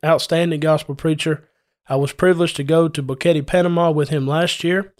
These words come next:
and to do some mission work there, and just a, a wonderful man, a wonderful Christian example. He was the editor of the Power Lectureship for many years at the South Haven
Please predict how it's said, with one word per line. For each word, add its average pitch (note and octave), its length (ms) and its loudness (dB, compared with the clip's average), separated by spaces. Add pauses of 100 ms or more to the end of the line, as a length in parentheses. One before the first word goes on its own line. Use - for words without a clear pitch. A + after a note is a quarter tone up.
(460)
and C3 320 -4
to C#3 220 -2
do D#3 160 0
some C#3+ 220 -4
mission E3 320 0
work D3+ 260 0
there, D#3 500 0
and B2 200 -8
just D3 240 -4
a, G#2 40 0
a A#2 200 -4
wonderful D#3+ 420 0
man, D#3 360 2
a - 20 -2
wonderful D#3 360 0
Christian D3+ 360 -4
example. C#3+ 640 -6 (680)
He G3 180 0
was F3 320 4
the D3+ 340 0
editor E3 460 2
of C#3 160 0
the C3 80 -4
Power E3 340 2
Lectureship C#3+ 720 -2
for B2+ 80 -8
many C3+ 320 -4
years D3 320 -2 (260)
at C#3 200 -8
the B2+ 100 -6
South E3+ 340 2
Haven C#3 380 -2